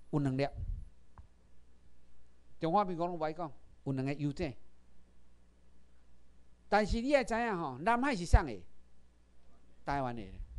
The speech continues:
台湾伫一九三九年三月初九已经 announce，南海西沙群岛甲南沙群岛合并变做新南群岛，所以每一个岛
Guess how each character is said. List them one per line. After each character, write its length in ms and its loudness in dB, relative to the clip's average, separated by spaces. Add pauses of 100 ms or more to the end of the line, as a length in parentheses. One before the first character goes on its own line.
(840)
台 200 6
湾 100 6
伫 100 0
一 140 0
九 180 2
三 240 4
九 180 0
年 200 2
三 240 6
月 80 2
初 180 0
九 320 2
已 120 -6
经 140 0
announce， 580 4 (1200)
南 280 6
海 300 4 (320)
西 300 -4
沙 240 4
群 240 0
岛 180 4
甲 380 2
南 240 4
沙 180 4
群 240 -2
岛 180 4 (260)
合 220 12
并 300 8 (160)
变 160 4
做 240 6 (800)
新 180 6
南 180 2
群 220 -6
岛， 180 -6 (380)
所 140 4
以 20 2
每 200 4
一 60 2
个 280 2
岛 360 10